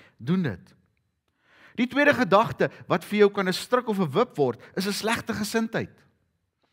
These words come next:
As jy sommer net 'n algemene slegte gesindheid in die lewe het. En die volk het dalk gesê, "Ag nee, wat? Ons is nou lekker hier op ons plaasie en ons maak nou ons kossies en alles. Ek is nie lus om nou weer te gaan veg nie. Hoekom moet ek nou gaan?" Die spreekwoord sê,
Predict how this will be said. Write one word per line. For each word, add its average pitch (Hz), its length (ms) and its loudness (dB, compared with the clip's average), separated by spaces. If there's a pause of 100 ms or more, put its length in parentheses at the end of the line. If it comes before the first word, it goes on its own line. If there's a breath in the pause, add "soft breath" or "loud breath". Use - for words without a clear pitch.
(160)
As 180 100 -2
jy 233 120 0
sommer 254 200 0
net 269 160 0
'n - 20 4
algemene 240 460 0
slegte 220 380 -2
gesindheid 202 520 -2
in 170 80 -6
die 175 100 -2
lewe 156 260 2
het. - 300 -8 (1400)
En 190 80 -4
die 214 100 2
volk 254 260 6
het 247 100 2
dalk 240 180 4
gesê, 220 200 -4
"Ag 233 180 0
nee, 220 140 4
wat? 147 160 0 (140 loud breath)
Ons 196 160 -6
is 214 60 -4
nou 220 140 2
lekker 220 220 2
hier 254 100 0
op 247 80 -8
ons 226 160 -6
plaasie 269 560 0 (180 loud breath)
en 147 100 -8
ons 165 160 -4
maak 196 220 0
nou 247 140 0
ons 220 160 -2
kossies 247 340 -6
en 240 60 -2
alles. 240 240 2 (320 loud breath)
Ek 247 240 -4
is 220 100 0
nie 220 100 2
lus 190 180 4
om 180 100 -4
nou 160 140 2
weer 156 140 -2
te 165 100 -6
gaan 139 160 -6
veg 135 340 -2
nie. 85 160 -14
Hoekom 214 260 -4
moet 214 120 -2
ek 196 100 -2
nou 175 140 -4
gaan?" 113 260 -8 (2000)
Die 123 100 -16
spreekwoord 185 560 0
sê, 170 300 -2